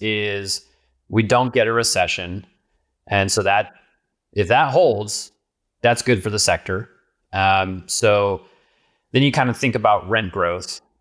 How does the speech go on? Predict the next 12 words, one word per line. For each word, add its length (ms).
Uh, 540
and 100
this 140
goes 120
back 180
to 60
our 60
comments 380
earlier. 460
Uh, 180
do 160
not 400